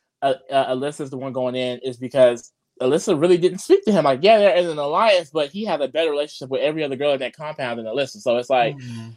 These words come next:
Speaker 1: I do feel like that helps him as well. Plus, he's low-key jealous of Tyson, and Tyson wanted
Speaker 2: Mm-hmm.
Speaker 1: one thing. It was very, yeah, what Sarah does. Sarah pushes the fact that, you know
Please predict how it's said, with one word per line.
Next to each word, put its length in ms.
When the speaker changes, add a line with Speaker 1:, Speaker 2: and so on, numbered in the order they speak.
Speaker 1:
I 160
do 200
feel 140
like 280
that 180
helps 300
him 80
as 120
well. 200
Plus, 320
he's 180
low-key 440
jealous 260
of 80
Tyson, 500
and 140
Tyson 400
wanted 160
Speaker 2:
Mm-hmm. 100
Speaker 1:
one 180
thing. 260
It 100
was 140
very, 300
yeah, 160
what 140
Sarah 220
does. 260
Sarah 200
pushes 440
the 80
fact 300
that, 260
you 80
know 300